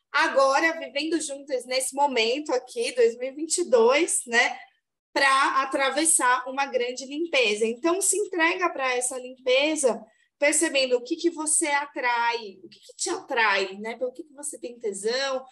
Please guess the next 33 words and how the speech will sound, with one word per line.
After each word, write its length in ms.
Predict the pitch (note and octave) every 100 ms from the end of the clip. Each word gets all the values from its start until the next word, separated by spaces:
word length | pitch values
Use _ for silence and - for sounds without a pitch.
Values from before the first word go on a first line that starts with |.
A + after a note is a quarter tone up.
| - _
o 60 | -
que 120 | A#3
que 120 | -
te 140 | A#3 D4
anima 560 | A#3+ A#3 A#3+ C4+ B3+
e 120 | C4 C#4
o 60 |
que 160 | - E4
você 260 | D4+ D#4
rejeita, 880 | C4+ C#4+ C#4+ B3 B3 C4 B3 G3 G3+
né? 280 | G3+ G#3 A3+
O 80 | F3+
que 160 | - A#3+
que 380 | D4+ D4 B3+ - - _
te 180 | - C4+
repe-, 460 | C4+ C4 C4+ A#3+ -
o 20 |
que 120 | D4
que 100 | -
você 300 | C#4 C#4+ D#4
repele, 880 | D4 D#4 D#4 - A#3 A3+ G#3 F3+ F3 -
assim, 480 | G3+ - G#3 F3 F3 _ _ _
né? 200 | A3 B3
E 140 | - B3+
conta 400 | D#4+ E4 F4 F4+
com, 600 | - E4+ E4+ E4+ D#4 D#4 _ _ -
com 120 | D4+
o 40 |
seu 240 | D4+ D#4 D#4+
corpo 380 | D#4 D4+ E4
físico 560 | E4+ - D4 D4 D4 B3
pra 160 | A#3+ A#3
trazer 800 | C4 C4 B3+ G#3+ A3+ C4+ E4+